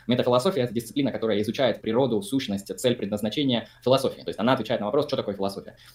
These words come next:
М, и это, кстати, философский вопрос, да. Э, такой интересный момент. И, м, лично я философию для себя определяю как, э, деятельность, направленную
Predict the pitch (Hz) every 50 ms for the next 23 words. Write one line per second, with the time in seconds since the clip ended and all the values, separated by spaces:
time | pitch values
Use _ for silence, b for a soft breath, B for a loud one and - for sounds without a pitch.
0 | B B B - 110 107 104 101 101 98 131 131 120 139 143 139 - 123 147 165
1 | - 113 - - 85 - - - 101 - - B B B B B 98 98 101 107
2 | 101 101 107 117 113 107 - 117 120 143 190 220 214 - - 135 139 139 131 127
3 | 123 123 - - _ _ _ _ _ - 110 113 123 160 - - 151 175 220 214
4 | 170 - - - 127 123 127 196 156 123 120 - - 135 127 - 110 107 123 143
5 | 147 123 - 127 120 - 117 113 101 - - _ _ _ _ _ _ _ _ _
6 | _ b b b b 110 113 165 196 196 185 170 170 170 170 - - - - 107
7 | 104 - - 110 139 143 139 143 139 135 127 123 120 117 120